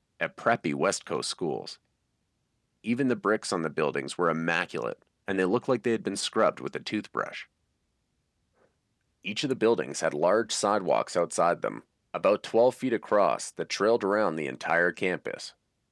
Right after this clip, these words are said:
The sidewalks created mazes throughout the campus. Some led to hidden entrances of buildings. The sidewalks ensured fast travel to any intercampus destination. Most of the buildings had lights outside them to ensure the paths were well lit at night.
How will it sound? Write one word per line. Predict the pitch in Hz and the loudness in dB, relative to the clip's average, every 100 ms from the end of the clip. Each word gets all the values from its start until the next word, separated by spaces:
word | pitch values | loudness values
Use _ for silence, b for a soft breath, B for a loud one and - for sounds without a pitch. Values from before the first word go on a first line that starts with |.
| _ | _
The | - | -6
sidewalks | - 95 120 123 127 - | 0 2 2 2 0 -2
created | - 113 107 78 | -2 0 0 -2
mazes | 82 101 78 55 | -4 -4 -6 -10
throughout | - - 98 104 | -10 0 0 2
the | 92 | -4
campus. | - 85 78 53 - - _ _ _ _ | -4 -4 -4 -8 -8 -18 _ _ _ _
Some | - - 127 | -4 0 2
led | 127 117 | 0 0
to | 95 | -4
hidden | 78 95 104 | -4 -4 -2
entrances | 92 - 87 80 78 | -2 -4 -6 -6 -6
of | 73 | -4
buildings. | 73 69 65 50 - - _ _ _ _ _ _ _ _ | -2 -2 -4 -8 -14 -20 _ _ _ _ _ _ _ _
The | - | -6
sidewalks | 85 113 123 92 55 - - | 0 2 2 2 0 0 -4
ensured | 82 95 87 | -4 -2 -2
fast | - 117 127 131 | -2 -2 -2 -4
travel | - 107 98 - - | 0 2 2 0 -4
to | - - | -6 -4
any | 110 131 131 | -4 -2 -4
intercampus | 117 117 - 107 - - - | -2 -4 -2 -2 -2 -6 -4
destination. | 76 - 90 87 85 - 50 - _ _ _ _ _ _ | -4 -4 -6 -4 -4 -6 -10 -14 _ _ _ _ _ _
Most | 82 120 - | -2 -2 -2
of | 113 | -4
the | |
buildings | 87 110 85 64 64 | 2 2 2 -2 -4
had | 82 | -4
lights | 78 95 117 - | 2 2 2 2
outside | 78 - 76 58 | -2 0 0 0
them | - 50 - - | -2 -12 -14 -8
to | 113 | -6
ensure | 107 - 120 | -4 -2 -2
the | 113 | -2
paths | - 82 90 - - | -2 0 0 0 -2
were | 87 | 0
well | 85 98 | 4 4
lit | 104 98 | 4 2
at | - | 0
night. | 85 82 | -4 -4